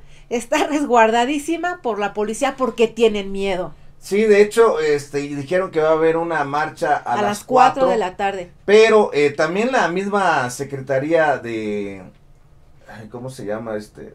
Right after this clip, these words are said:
Speaker 2: de Relaciones Exteriores, pues ya di-, dio un comunicado de que no deben ir a esa marcha para no caer en lo mismo. Y estoy de acuerdo. La verdad que no porque, eh,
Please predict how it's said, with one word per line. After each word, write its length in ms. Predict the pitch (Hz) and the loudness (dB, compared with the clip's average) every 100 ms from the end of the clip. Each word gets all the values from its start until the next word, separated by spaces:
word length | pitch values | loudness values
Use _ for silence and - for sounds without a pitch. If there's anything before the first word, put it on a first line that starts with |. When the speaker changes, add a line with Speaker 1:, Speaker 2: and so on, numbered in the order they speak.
| _ | _
Speaker 2:
de 120 | - | -12
Relaciones 500 | 120 123 120 170 165 135 | -8 -6 -4 -4 -4 -8
Exteriores, 720 | - 117 123 139 156 156 - - - - - - | -10 -6 0 0 0 -6 -20 -20 -20 -20 -20 -14
pues 160 | - 143 | -6 2
ya 240 | 180 214 | 6 6
di-, 120 | 202 196 | 4 0
dio 160 | 180 | 0
un 100 | 208 | 0
comunicado 720 | 214 208 165 147 143 165 180 170 | 0 -4 -4 -4 2 4 6 4
de 160 | 135 | 0
que 380 | - 123 120 - - _ - | -6 -6 -6 -8 -18 _ -10
no 220 | 131 170 | -2 0
deben 360 | 185 180 147 147 | 2 0 -2 0
ir 140 | 160 | 0
a 40 | |
esa 200 | 160 160 | 0 -2
marcha 400 | 143 160 170 - 139 - - | -4 -4 -4 -10 -20 -20 -8
para 320 | 131 123 117 | -4 -2 -4
no 220 | 127 156 | -6 -4
caer 260 | 160 143 139 | 0 2 2
en 120 | 139 | -2
lo 100 | 123 | -4
mismo. 420 | 127 147 147 139 - - - | -4 -6 -8 -16 -18 -20 -10
Y 60 | |
estoy 200 | 175 294 | -8 -2
de 80 | 294 | 0
acuerdo. 520 | - 170 180 147 131 - - - - | 0 2 0 0 -6 -14 -20 -20 -14
La 140 | - 160 | 0 4
verdad 240 | 175 214 | 4 4
que 360 | 240 240 - - - - - - - - | 2 2 0 -6 -20 -20 -20 -20 -20 -6
no 260 | 165 240 | 2 2
porque, 640 | 240 240 214 175 165 147 - | 4 4 2 -4 -4 -4 -8
eh, 460 | - 127 143 143 139 | -12 -4 0 2 0